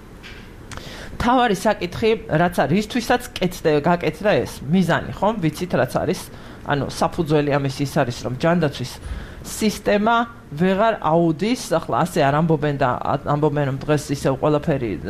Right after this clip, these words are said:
წესრიგშია და კარგად მივდივართ. ეს მინდა, რომ ამის თაობაზე შეფასება მოვისმინო თქვენგან.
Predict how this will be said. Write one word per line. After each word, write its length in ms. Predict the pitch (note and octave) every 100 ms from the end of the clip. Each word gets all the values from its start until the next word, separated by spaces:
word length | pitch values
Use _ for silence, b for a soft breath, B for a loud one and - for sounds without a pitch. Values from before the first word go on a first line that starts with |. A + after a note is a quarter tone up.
| A#2+
წესრიგშია 680 | D3+ D3 - C#3+ - D3 B2+
და 160 | G#2
კარგად 400 | - C3 D3 C#3+
მივდივართ. 480 | D#3 C#3+ F#3+ A#3+ - B B B B B - - - - -
ეს 440 | - G3 - - -
მინდა, 300 | - E3 D#3
რომ 140 | B2+ C3
ამის 200 | C#3 C#3+
თაობაზე 360 | F3 D3+ D3 E3+
შეფასება 420 | F3+ F#3+ F#3+ F#3+
მოვისმინო 500 | F#3+ F#3+ F#3 G3+ G#3
თქვენგან. 440 | - A3 G#3 A#3+